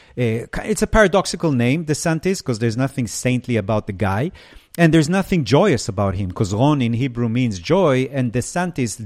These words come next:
DeSantis of the saint, he's definitely not from the saint.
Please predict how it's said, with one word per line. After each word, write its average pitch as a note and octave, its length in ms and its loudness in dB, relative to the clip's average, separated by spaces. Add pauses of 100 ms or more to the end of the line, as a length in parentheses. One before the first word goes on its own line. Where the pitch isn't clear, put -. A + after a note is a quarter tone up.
(120)
DeSantis C3 720 -2
of A#2+ 320 -2
the A#2+ 80 -4
saint, A#2 400 -4
he's B2 200 -6
definitely B2 680 0
not A#2 220 2
from G2+ 180 -2
the F#2+ 80 -2
saint. G3+ 340 0